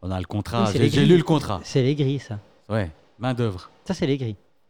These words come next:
Speaker 1: Zeta Reticuli, je pense pas qu'ils soient gris, hein.
Speaker 2: Si, si, c'est les gris.
Speaker 1: Ils,
Speaker 2: Ah,
Speaker 1: ils sont pas comme nous, euh.
Speaker 2: c'est, c'est ce qu'on appelle les gris, en fait.
Speaker 1: Du coup, on a raison de les insulter.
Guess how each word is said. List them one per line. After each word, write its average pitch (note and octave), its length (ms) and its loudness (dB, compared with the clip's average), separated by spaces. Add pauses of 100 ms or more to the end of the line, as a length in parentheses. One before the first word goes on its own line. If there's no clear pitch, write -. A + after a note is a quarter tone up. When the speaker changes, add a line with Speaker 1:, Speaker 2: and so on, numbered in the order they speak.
(600)
Speaker 1:
Zeta A2 180 -12
Reticuli, D#3+ 440 -10
je - 60 -16
pense D#3+ 120 -8
pas A#3 140 -10
qu'ils - 140 -20
soient A#2 100 -10
gris, F#2 220 -10
hein. G#2 80 -14 (720)
Speaker 2:
Si, - 160 -12
si, G#3 160 -6
c'est - 160 -8
les G#2 100 -4
gris. C3 300 -8
Speaker 1:
Ils, A2 80 -12
Speaker 2:
Ah, - 20 -10 (120)
Speaker 1:
ils C3+ 60 -14
sont D3+ 140 -10
pas G#3 140 -10
comme G3 180 -8
nous, G3+ 240 -4
euh. E3 420 -8 (1080)
Speaker 2:
c'est, C#3 300 -2
c'est C3+ 140 -6
ce - 60 -8
qu'on C3 140 -2
appelle C3+ 260 -2
les B2+ 120 0
gris, C3 260 -2
en A2 80 -8
fait. - 340 -12 (1000)
Speaker 1:
Du A#2+ 120 -16
coup, F3 160 -8
on D3 60 -2
a B2 60 -4
raison C#3 200 -6
de C3+ 120 -6
les A#2+ 80 -8
insulter. A2+ 360 -14